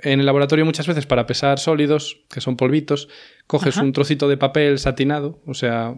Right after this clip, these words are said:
Speaker 1: que no se queda pegado a nada, y
Speaker 2: Ujú.
Speaker 1: nada, lo, lo, lo doblas y vas pesando
Speaker 2: Sí.
Speaker 1: tu cosita encima. Y entonces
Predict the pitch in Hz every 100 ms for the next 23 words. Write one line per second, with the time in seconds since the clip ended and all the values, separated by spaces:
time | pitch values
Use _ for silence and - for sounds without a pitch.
0 | 139 120 123 131 123 120 127 123 135 156
1 | 160 160 - - _ - 156 113 - 165
2 | 120 110 107 107 110 117 165 175 185 185
3 | - - 123 120 - 123 127 123 190 175
4 | 120 131 123 110 - 107 - _ - -
5 | - _ 143 156